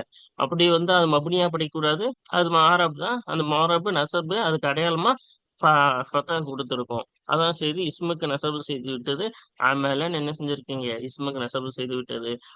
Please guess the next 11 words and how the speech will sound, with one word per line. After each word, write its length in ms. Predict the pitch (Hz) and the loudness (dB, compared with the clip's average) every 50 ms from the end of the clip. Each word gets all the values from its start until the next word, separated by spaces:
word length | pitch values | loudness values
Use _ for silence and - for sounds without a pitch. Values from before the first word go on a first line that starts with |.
| _ _ | _ _
வ 160 | 139 147 147 | 2 2 2
ரஃபஅத்தில் 600 | 147 147 151 - 175 160 156 151 143 156 135 131 | 2 2 -2 0 0 0 0 0 -2 -4 -6 -4
ஹபர, 260 | - 123 117 - - 110 - - | -4 -4 -4 -4 -6 -6 -4 -2
ஹபருக்கு 460 | 143 147 156 175 175 151 143 156 160 | -2 0 2 2 0 0 -2 -4 -6
ரஃபா 240 | 147 139 - 139 139 135 | -6 -2 0 0 0 0
செய்து 280 | 135 - 123 113 113 | -2 -4 -6 -6 -6
விட்டது. 280 | 110 110 - 113 104 - - _ _ _ - | -10 -12 -12 -14 -16 -16 -18 _ _ _ -8
அப்ப 220 | - 175 180 185 180 | -8 -2 -2 -2 0
ஹபருக்கு 540 | 196 180 175 190 196 190 185 180 190 170 | 0 0 0 0 -2 -2 -2 -4 -4 -4
ரஃபா 200 | 170 165 165 180 175 170 - | -4 -4 -2 -4 -4 -4 -4
செய்யணும். 360 | - 165 160 156 160 156 - | -6 -6 -4 -4 -4 -6 -8